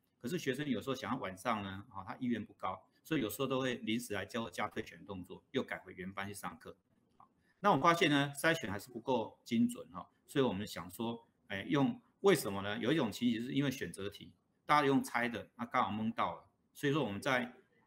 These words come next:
一一年的话呢，就把它改一下。我们一一年会改成填空题，然后完全都考程式设计的题目，好，完全开程式设计题目。啊，可能有人认为说，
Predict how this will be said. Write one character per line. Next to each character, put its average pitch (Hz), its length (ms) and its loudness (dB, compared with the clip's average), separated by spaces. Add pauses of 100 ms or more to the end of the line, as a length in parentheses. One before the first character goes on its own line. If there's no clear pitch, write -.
(380)
一 170 220 0
一 - 20 2
年 110 180 2
的 101 120 -6
话 123 220 4
呢， 113 200 -2
就 - 80 -10
把 117 120 0
它 120 120 2
改 80 180 -6
一 - 60 -20
下。 101 260 -6 (360)
我 113 60 -4
们 - 60 -2
一 101 140 0
一 147 100 2
年 120 160 4
会 - 120 -2
改 95 160 -6
成 95 160 -12
填 107 120 -6
空 104 200 -6
题， - 180 -20 (720)
然 151 120 4
后 208 140 0
完 143 180 4
全 139 140 0
都 131 100 2
考 95 320 -4
程 113 220 -6
式 123 140 -6
设 127 160 -4
计 113 140 -8
的 92 60 -8
题 92 200 -16
目， 104 180 -12 (1000)
好， 98 120 -16
完 120 120 2
全 127 60 2
开 113 160 0
程 104 220 -6
式 117 120 -6
设 107 180 -4
计 92 140 -12
题 95 140 -12
目。 95 180 -10 (280)
啊， 165 80 6
可 151 100 2
能 127 100 6
有 120 100 6
人 139 80 4
认 180 140 4
为 117 140 2
说， 143 360 -2